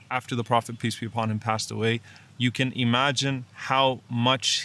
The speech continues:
he looked to the signs of approval and the signs of continuity of what the Prophet, peace be upon him, impressed upon him after the Prophet, peace be upon him, departed, uh, from this world. And so Abu Bakr was blessed with a beautiful ending. He was blessed to die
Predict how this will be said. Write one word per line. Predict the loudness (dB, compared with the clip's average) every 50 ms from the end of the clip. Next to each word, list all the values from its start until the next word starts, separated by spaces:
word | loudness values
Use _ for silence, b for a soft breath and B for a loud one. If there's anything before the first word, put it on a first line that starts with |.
| 0
he | 2 2 2
looked | 2 2 0 0 0 0 -2 -4
to | -4 -2 -2
the | 0 0
signs | 0 0 0 2 2 4 4 4 4 2 0 -2 -4 -6 -8 -8 -6
of | -6 -6 -6 -6 -10 -12 -10
approval | -10 -10 -10 -8 -4 -2 -2 -2 -2 -4 -4 -6 -6 -6 -4
and | -4 -4
the | -4 -2
signs | -2 0 0 0 2 0 0 -2
of | -6 -6
continuity | -2 0 0 0 0 -2 -2 -2 -2 -2 -4 -4 -6 -4 -4 -2
of | -2 -4 -2 -2
what | -2 -2 -2 -2
the | -6
Prophet, | -4 -2 0 -2 -2 -2 -8 -8 -6
peace | -6 -6 -6
be | -6 -10
upon | -10 -6 -6 -4 -4
him, | -4 -4
impressed | -4 -6 -4 -2 -2 -2 -2 -2
upon | -4 -4 -4 -2 -2 -2 -2 -2
him | -2 -2 -4 -6 B B B B B B -6
after | -4 -4 -4 -4 -2 -2 -2
the | -2 -2
Prophet, | 0 0 0 0 0 -2 -6
peace | -4 -4 -4 -2
be | -4
upon | -6 -2 -2 0 0
him, | 0 0
departed, | -2 -4 0 2 2 2 2 2 -2 -6 -8 B B B B B B B B -8
uh, | -8 -8
from | -6 -2 0 0 2 2
this | 0 0 -2 -4 -2
world. | 0 0 0 -2 -4 -10 -18 -20 B B B B B B B
And | -4 -2 -2
so | 0 0 0 0
Abu | 0 -2 -2 0
Bakr | -2 -2 -2 -2 -2
was | -2 -2 -2 0
blessed | 2 2 4 4 4 2 -2 -4
with | -2 -2 -2 -2 -2
a | -2 -2
beautiful | 0 2 2 0 0 -2 -4 -4
ending. | -2 -2 -2 -4 -4 -6 -8 -6
He | -4 -2 0
was | 0 0 -2 -2
blessed | 0 2 2 4 2 0 -2
to | -2 -2
die | -2 0 2 4 4 4 4 2 0 -2